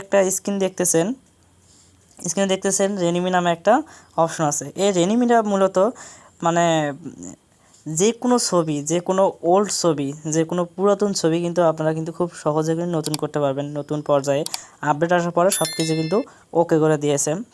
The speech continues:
তো চলেন আমি first of all আমি এই Redmi-র উপর ক্লিক করব। ক্লিক করার পর just একটু সময় নেবে, কিন্তু এটাতে কিন্তু অবশ্যই দেখেন ডেটা কানেক্ট থাকতে হবে। আমার কিন্তু দেখেন উপরে কিন্তু ডেটা কানেক্ট করা, দেখেন উপরে দেখেন আমার কিন্তু ডেটা কিন্তু কানেক্ট করা আছে।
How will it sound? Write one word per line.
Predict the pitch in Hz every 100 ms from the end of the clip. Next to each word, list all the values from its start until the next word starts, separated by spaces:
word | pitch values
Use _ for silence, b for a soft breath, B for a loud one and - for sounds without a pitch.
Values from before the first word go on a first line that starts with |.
| -
তো | 196
চলেন | 196 196 196
আমি | 185 185
first | 165 -
of | 175
all | 180 170
আমি | 185 311 165
এই | 156
Redmi-র | 156 165 170 160
উপর | 165 160
ক্লিক | 160 151 147
করব। | 139 151 - B B B B B B B _
ক্লিক | - 254 233
করার | 214
পর | 220 185
just | 185 - - 185
একটু | - 254 226
সময় | - 190 175 160
নেবে, | 135 151 220
কিন্তু | 190 180 175 170 147
এটাতে | 175 180 185
কিন্তু | 185 190 - 147
অবশ্যই | 185 196 - 196 151 156
দেখেন | 156 180 185
ডেটা | 156 147 160
কানেক্ট | 165 160 -
থাকতে | 160 156
হবে। | 151 156 196 B B B B
আমার | 151 170
কিন্তু | 185 170
দেখেন | 160 180 160
উপরে | 156 165
কিন্তু | 175 160
ডেটা | 147 160
কানেক্ট | 160 151 -
করা, | 151 143
দেখেন | 151 160 -
উপরে | 147 151 147
দেখেন | 147 156 156 156
আমার | 151
কিন্তু | 156 147
ডেটা | 143 151
কিন্তু | 156 160
কানেক্ট | 139 143 -
করা | 156 208 - B B B B
আছে। | 151